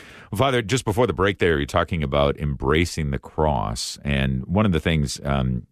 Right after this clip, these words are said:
in terms of spiritual dryness, or maybe the Lord seems distant or absent, I'm thinking about our Lord himself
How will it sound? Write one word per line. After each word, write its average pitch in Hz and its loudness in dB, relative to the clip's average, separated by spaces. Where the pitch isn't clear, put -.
in - -2
terms 82 2
of 64 -4
spiritual 98 0
dryness, 76 0
or 65 0
maybe 71 0
the 65 -2
Lord 69 0
seems 69 -4
distant 73 -2
or 60 -2
absent, 69 -2
I'm 170 2
thinking 175 2
about 78 2
our 73 2
Lord 82 2
himself 87 -4